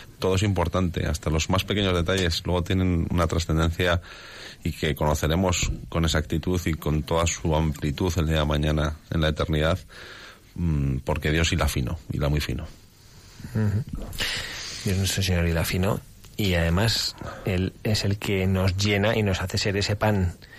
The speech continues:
Speaker 2: y que leíamos, ¿no? Que hay que ser como pan, y uno dice, "Bueno, ¿cómo se hace esto?". No te preocupes, que Dios nuestro Señor lo hace por ti, ¿no? Tú basta que te prestes. Esta es una cosa y es una idea que difícilmente nos llega y nos entra en la cabeza, ¿no? Lo de prestarse, ¿no?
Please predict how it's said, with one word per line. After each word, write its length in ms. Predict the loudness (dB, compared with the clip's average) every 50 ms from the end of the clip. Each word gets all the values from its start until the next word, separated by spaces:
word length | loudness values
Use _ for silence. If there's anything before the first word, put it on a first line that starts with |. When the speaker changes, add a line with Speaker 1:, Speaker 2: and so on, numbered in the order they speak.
| -18 -16 -16 -18 -18 -18 -8 -4
Speaker 2:
y 100 | 0 0
que 80 | 2 2
leíamos, 340 | 2 2 2 2 2 2 2
¿no? 280 | 2 2 2 2 2 0 0 -2
Que 100 | -2 -4
hay 60 | -2
que 100 | 0 0
ser 120 | 0 2 2
como 180 | 2 2 2
pan, 200 | 2 2 2 2 2 2
y 400 | 0 0 0 0 0 0 2 2
uno 100 | 2 2
dice, 120 | 0 2 2
"Bueno, 160 | 2 2 2
¿cómo 140 | 2 2 2
se 100 | 2 2
hace 100 | 2 2
esto?". 200 | 0 0 -2 -2
No 120 | -2 0
te 80 | 0 -2
preocupes, 480 | -2 -2 -2 -4 -4 -6 -8 -8 -10 -10 -16 -20 -16 -14 -14 -12 -12 -12 -12 -14 -14 -14 -8 -4
que 100 | -2 0
Dios 140 | 0 2 2
nuestro 220 | 0 0 0 0
Señor 340 | 0 2 2 2 2 2 2
lo 100 | 2 0
hace 240 | 0 0 0 -2 -2
por 200 | -2 -2 -2 -2
ti, 140 | -2 -2 -2
¿no? 60 | -2 -2 -2 -4 -4 -8 -4
Tú 100 | -2 0
basta 200 | 2 2 2 2
que 80 | 0 0
te 120 | 0 0
prestes. 580 | 0 0 0 0 0 -2 -2 -2 -2 -4 -6 -8 -12 -18 -18 -18 -16 -16 -18 -16
Esta 140 | -8 -4 -2
es 80 | 0 2
una 120 | 2 0 0
cosa 260 | 0 0 0 2 2
y 60 | 0
es 120 | 0 0
una 100 | 0 0
idea 200 | 0 0 0 0
que 460 | 0 0 0 0 0 2 2 2 0 0
difícilmente 680 | 0 -2 -2 -2 -2 0 0 0 2 0 0 2 2 2
nos 180 | 2 2 2
llega 300 | 2 2 2 2 2 2
y 60 | 2
nos 180 | 2 2 2 2
entra 180 | 2 2 2 2
en 80 | 2 2
la 80 | 0
cabeza, 360 | 0 0 0 0 0 0 0
¿no? 140 | 0 0 -2 -6 -10 -16 -16 -16 -16 -16 -18 -18 -20 -20 -16 -8 -4
Lo 100 | -2 0
de 120 | 0 0 0
prestarse, 720 | 0 0 0 0 0 0 0 0 0 0 0 -2 -4 -4 -6 -12 -20 -20 -20 -20 -10 -6
¿no? 120 | -4 -4